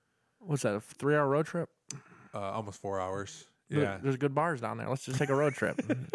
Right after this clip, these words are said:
Speaker 2: <laughs>
Speaker 1: We're on the street.
Speaker 2: I don't even know if we can get tickets for that, though. They, they're only
Speaker 1: If
Speaker 2: allowed
Speaker 1: anybody
Speaker 2: ever.
Speaker 1: can hook us up with tickets, it'd be Jen.
Speaker 2: <laughs>
Speaker 1: She is a saint in herself.
Speaker 2: But they, uh, yeah, so, so I'm gonna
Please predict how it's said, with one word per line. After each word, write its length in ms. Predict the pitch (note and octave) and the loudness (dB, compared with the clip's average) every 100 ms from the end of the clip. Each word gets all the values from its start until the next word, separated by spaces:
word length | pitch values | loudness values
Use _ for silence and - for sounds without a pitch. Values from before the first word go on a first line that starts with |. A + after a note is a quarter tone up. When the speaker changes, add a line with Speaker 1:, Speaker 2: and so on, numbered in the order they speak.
| - - | -2 0
Speaker 2:
<laughs> 520 | - - - - - | 0 -2 -4 -8 -6
Speaker 1:
We're 140 | - C#3 | 4 4
on 60 | |
the 60 | C3 | 4
street. 340 | - E3+ B2+ - - - | 0 2 0 -2 -4 2
Speaker 2:
I 80 | |
don't 120 | B2+ B2 | 4 4
even 80 | |
know 60 | A2 | 0
if 60 | G#2+ | -2
we 80 | A2+ | -4
can 80 | A2+ | -4
get 100 | G2+ | 0
tickets 300 | B2+ A#2 - | 0 0 -6
for 120 | F#2 | -10
that, 220 | F2 F2 | -10 -10
though. 220 | F#2 F2+ - _ _ _ - - - - A#2 | -10 -10 -14 _ _ _ -20 -20 -20 -12 -2
They, 160 | A#2 | 0
they're 240 | A2+ B2+ C#3 | 4 6 8
only 160 | C#3+ | 8
Speaker 1:
If 80 | G3 | 10
Speaker 2:
allowed 100 | G3+ | 10
Speaker 1:
anybody 320 | G3+ E3+ E3 | 8 8 6
Speaker 2:
ever. 60 | E3 | 6
Speaker 1:
can 40 | D3+ | 4
hook 140 | D#3+ | 4
us 80 | D3 | 4
up 60 | C#3+ | 2
with 100 | C3+ | 4
tickets, 200 | C#3 B2 | 2 0
it'd 100 | A#2 | -2
be 100 | B2 | -2
Jen. 320 | A#2 A2+ D3+ | 0 2 0
Speaker 2:
<laughs> 60 | A5 - - - - - | 0 -8 -10 -10 -10 -6
Speaker 1:
She 320 | - C#3 C3+ | -4 0 2
is 160 | B2 A#2+ | 2 0
a 100 | A#2 | -2
saint 440 | - B2+ A#2 - | 2 2 2 -2
in 80 | A2+ | -8
herself. 420 | A2 G#2 G2+ - - | -6 -4 -4 -6 -2
Speaker 2:
But 240 | A#2 A2+ | 4 4
they, 280 | A2+ A2 G#2 | 6 4 4
uh, 180 | G2+ G2+ | 2 2
yeah, 240 | B2+ D3 | 4 4
so, 260 | G2+ G#2 G#2+ | 2 -4 -6
so 120 | A2 | 2
I'm 140 | A#2+ A#2+ | 4 4
gonna 160 | G#2+ | 0